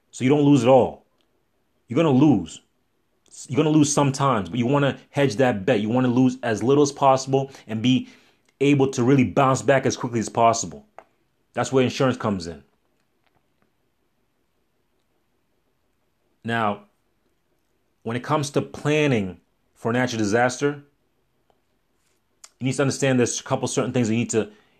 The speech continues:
you need to first research and obviously plan accordingly. So if a natural disaster happens, a hurricane, tsunami, tornado,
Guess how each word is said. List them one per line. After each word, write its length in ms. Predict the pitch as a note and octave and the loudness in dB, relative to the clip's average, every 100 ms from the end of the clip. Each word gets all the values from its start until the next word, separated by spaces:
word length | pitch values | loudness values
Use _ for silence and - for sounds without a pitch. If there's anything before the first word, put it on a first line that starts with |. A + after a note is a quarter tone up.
| _ | _
you 120 | A2 | -4
need 200 | B2+ B2+ | -2 -2
to 320 | - A2+ G#2 - _ _ _ _ _ _ _ _ _ | -2 -2 -4 -10 _ _ _ _ _ _ _ _ _
first 340 | - C#3 C3+ | -2 -2 -2
research 640 | A2+ D3 C#3 A#2 G#2+ G#2 - B2 | -2 -2 0 0 0 -2 -10 -6
and 100 | A#2 | -2
obviously 640 | A#2 A2 G#2 G#2+ G2 G2 _ _ - | -2 -2 -6 -6 -6 -8 _ _ -8
plan 200 | B2 G#2+ | -4 -4
accordingly. 540 | - C3+ G#2 D#2 - _ _ _ _ _ - | 0 2 2 -4 -16 _ _ _ _ _ -16
So 460 | - C3+ A#2 G#2+ _ _ _ _ _ | -2 0 0 -2 _ _ _ _ _
if 120 | C3 D3 | -8 -4
a 40 | |
natural 260 | D3+ C#3 B2+ | -2 -2 0
disaster 400 | A2+ C3+ C3 G#2 | 2 2 0 -2
happens, 460 | B2 A#2 - E2+ | 0 -2 -4 -14
a 40 | - | -6
hurricane, 480 | A#2 A#2 - G#2+ | -2 -2 -2 -6
tsunami, 600 | G#2 G#2+ A2+ A#2 G#2 E2+ - _ _ | -6 -4 -2 0 -2 -6 -16 _ _
tornado, 580 | - A#2 B2+ B2+ G2 D#2 | -8 -4 0 0 -2 -6